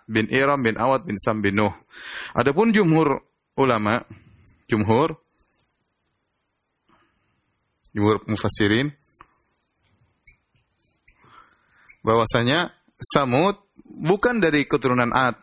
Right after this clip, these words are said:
tetapi dari keturunan Jafir, yaitu Samud bin Jafir, bin Iram, bin Awad, bin Sam. Tapi mereka semua sepakat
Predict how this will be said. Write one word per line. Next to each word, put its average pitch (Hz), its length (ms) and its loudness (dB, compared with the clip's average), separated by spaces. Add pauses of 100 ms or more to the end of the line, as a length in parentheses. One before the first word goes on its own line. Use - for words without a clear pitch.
(120)
tetapi 127 400 -4
dari 127 320 0 (500)
keturunan 117 480 0
Jafir, 104 320 0
yaitu 98 300 -2 (580)
Samud 123 480 0
bin 104 160 0
Jafir, 120 400 -2
bin 104 240 -4
Iram, 131 240 0
bin 107 160 -2
Awad, 127 320 -2
bin 101 160 -2
Sam. 127 160 0 (400)
Tapi 220 240 0
mereka 233 240 2
semua 220 240 2
sepakat 196 400 -2